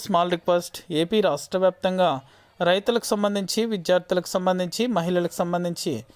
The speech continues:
ఎప్పటికప్పుడు అప్‌డేట్ అనేది కూడా మన ఛానల్ ద్వారా తెలుసుకోవాలనుకుంటే వెంటనే కింద రెడ్ కలర్ సబ్స్క్రైబ్ బటన్పై క్లిక్ చేసి మన ఛానల్ని సబ్స్క్రైబ్ చేసుకొని సపోర్ట్ చేయండి. మీ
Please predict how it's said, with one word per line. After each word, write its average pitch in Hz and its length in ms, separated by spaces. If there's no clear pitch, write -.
ఎప్పటికప్పుడు 214 560
అప్‌డేట్ 180 340
అనేది 180 200
కూడా 208 140
మన 180 100
ఛానల్ 202 300
ద్వారా 196 220
తెలుసుకోవాలనుకుంటే 170 840
వెంటనే 214 320
కింద 190 140
రెడ్ 156 180
కలర్ 165 300
సబ్స్క్రైబ్ 196 480
బటన్పై 190 420
క్లిక్ 151 240
చేసి 175 260
మన 190 120
ఛానల్ని 202 420
సబ్స్క్రైబ్ 196 460
చేసుకొని 185 320
సపోర్ట్ 170 340
చేయండి. 170 300
మీ 185 60